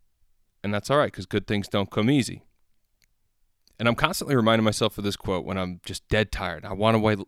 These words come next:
lay down and my fuse is short, but I need to stay patient. Like, when my kids still have bedtime, I have to stay patient because I want to be a great dad in those moments. I don't wanna walk out of there feeling like I rushed through bedtime and then feeling guilty and shameful that I didn't give them my best.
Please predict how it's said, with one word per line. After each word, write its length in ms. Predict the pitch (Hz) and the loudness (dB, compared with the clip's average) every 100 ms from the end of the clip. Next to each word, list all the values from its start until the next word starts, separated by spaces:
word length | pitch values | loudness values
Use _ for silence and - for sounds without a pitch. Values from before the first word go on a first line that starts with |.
| - | -4
lay 200 | 110 104 | -2 0
down 320 | 98 87 87 | 0 -2 -4
and 100 | 92 | -6
my 140 | 95 | -8
fuse 380 | - - 123 113 | -4 2 2 4
is 80 | 113 | -2
short, 400 | - 104 85 - _ - | -2 -4 -4 -8 _ -10
but 100 | 92 | -6
I 60 | |
need 200 | 92 107 | -4 -6
to 100 | - | -6
stay 180 | - 127 | -4 -2
patient. 480 | 127 127 196 - - _ _ _ _ _ _ _ _ _ _ | 0 0 -2 -6 -12 _ _ _ _ _ _ _ _ _ _
Like, 140 | - - | -10 -4
when 80 | |
my 100 | 101 | -2
kids 200 | 104 123 | 0 0
still 160 | - 131 | 0 2
have 100 | 135 | 2
bedtime, 380 | - - 95 87 | 2 0 -2 -4
I 60 | |
have 200 | - 98 | -6 -8
to 100 | - | -8
stay 220 | 113 - 110 | -8 -6 -6
patient 480 | - 131 - - | -4 -6 -8 -12
because 160 | - 107 | -10 -8
I 100 | 110 | -6
want 340 | 101 98 131 | -6 -4 -6
to 100 | - | -8
be 100 | 98 | -8
a 60 | 90 | -8
great 220 | 85 85 | -8 -12
dad 200 | 85 82 | -10 -10
in 80 | 71 | -10
those 220 | 69 - | -12 -12
moments. 480 | 76 73 107 - - _ _ _ _ _ _ _ | -12 -14 -16 -14 -16 _ _ _ _ _ _ _
I 80 | - | -2
don't 100 | 139 | 2
wanna 220 | 123 143 | 4 6
walk 200 | 120 104 | 4 2
out 140 | 101 101 | -2 -2
of 80 | |
there 280 | 98 95 92 _ _ _ _ _ | -2 -4 -4 _ _ _ _ _
feeling 240 | - 113 | 0 2
like 140 | 107 107 | 2 0
I 40 | |
rushed 320 | 95 101 - | 0 0 -2
through 100 | 104 | -4
bedtime 420 | 92 98 - 95 | -2 -4 -2 -4
and 80 | 95 | -2
then 80 | 104 | -4
feeling 340 | - 110 107 | -2 -2 -2
guilty 480 | 90 107 113 98 90 - | 0 -2 -2 -6 -10 -12
and 120 | 101 | -8
shameful 500 | - 101 107 85 78 | -4 -4 -4 -8 -10
that 120 | 95 | -10
I 80 | 95 | -8
didn't 180 | 95 90 | -6 -6
give 160 | 98 | -6
them 140 | 95 95 | -4 -4
my 120 | 90 | -4
best. 520 | 95 107 - - - | -4 -6 -8 -16 -20